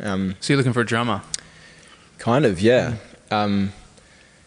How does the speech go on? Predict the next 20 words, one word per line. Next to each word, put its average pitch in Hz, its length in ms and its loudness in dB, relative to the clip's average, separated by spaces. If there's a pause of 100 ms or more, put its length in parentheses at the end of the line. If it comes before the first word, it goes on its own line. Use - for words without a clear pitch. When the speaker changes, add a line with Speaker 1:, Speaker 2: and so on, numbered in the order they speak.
(600)
Speaker 1:
and 110 360 0
we 123 200 4
kind 143 220 0
of, 160 280 -2
it's, - 240 0 (140)
it's 110 240 -2
honestly 120 320 2
the 107 80 2
hardest 120 420 -2
genre 104 260 0
to 98 220 -4
describe. 95 560 -2
I 95 60 -2
struggle 101 320 -2
so - 140 -4
much 98 220 -4
with 92 120 -4
it. 98 280 -2
Um, 95 480 -2
Speaker 2:
Mm. 107 160 -8